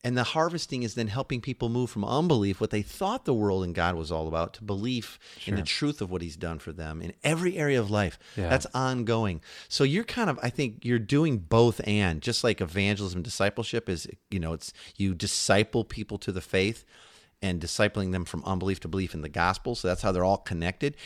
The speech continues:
Speaker 1: It's
Speaker 2: Yeah.
Speaker 1: not like evangelism gets them to a point and then you disciple them. We've talked about this before.
Speaker 2: Sure.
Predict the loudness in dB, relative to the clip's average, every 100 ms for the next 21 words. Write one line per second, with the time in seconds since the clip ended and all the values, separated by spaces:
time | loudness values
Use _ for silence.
0 | -2 2 2 2 2 2 4 4 4 0
1 | -2 0 -2 -2 -2 -2 0 0 2 2
2 | 0 0 0 -2 -2 2 2 0 -4 -2
3 | -4 -2 -2 -2 -2 -4 -4 -10 -10 -6
4 | -4 -4 -2 0